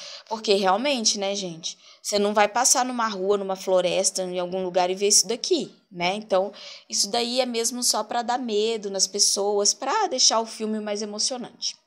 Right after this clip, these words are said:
né? É, você considera que os filmes,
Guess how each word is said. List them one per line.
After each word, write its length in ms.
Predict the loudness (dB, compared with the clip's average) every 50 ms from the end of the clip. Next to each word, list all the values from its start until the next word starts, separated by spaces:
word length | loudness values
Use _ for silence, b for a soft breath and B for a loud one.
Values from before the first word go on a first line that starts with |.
| _
né? 220 | -2 -2 -2 -2 -2 -8 -18 _ B B B B B B B B B B B B B B 2
É, 580 | 4 6 8 8 8 6 6 6 6 4 2 2
você 320 | 4 4 6 8 6 6
considera 520 | 4 4 6 6 6 6 8 6 6 6 6
que 120 | 2 2
os 160 | 4 6 6
filmes, 480 | 6 4 4 0 0 0 0 2 2 0